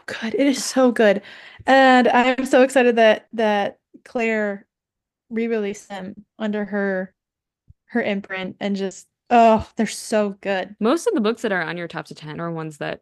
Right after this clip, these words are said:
Speaker 2: are on my T B R, since we talked about them.
Speaker 1: <laughs>
Speaker 2: So then <laughs> I'm cheating again, but this is the last time I'm cheating. See, the thing is, I would not put any individual book on the list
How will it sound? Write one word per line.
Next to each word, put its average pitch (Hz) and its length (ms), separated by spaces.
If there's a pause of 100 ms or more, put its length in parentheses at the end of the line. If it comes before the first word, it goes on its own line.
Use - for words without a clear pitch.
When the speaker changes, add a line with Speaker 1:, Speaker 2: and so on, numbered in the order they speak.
Speaker 2:
are 170 180
on 160 180
my 156 220
T - 180
B - 160
R, 175 340 (120)
since - 220
we 311 80
talked 311 200
about - 140
them. 381 240
Speaker 1:
<laughs> - 60 (300)
Speaker 2:
So 220 600 (260)
then 226 320
<laughs> 196 260
I'm 220 200
cheating 254 320
again, 185 640
but 185 120
this 202 100
is 185 80
the 170 120
last 165 240
time 196 120
I'm 180 180
cheating. 139 580
See, 294 380
the 277 120
thing 349 200
is, 254 320
I 220 80
would 240 140
not 214 200
put - 180
any 226 200
individual 190 500
book 180 380
on 180 180
the 175 120
list - 580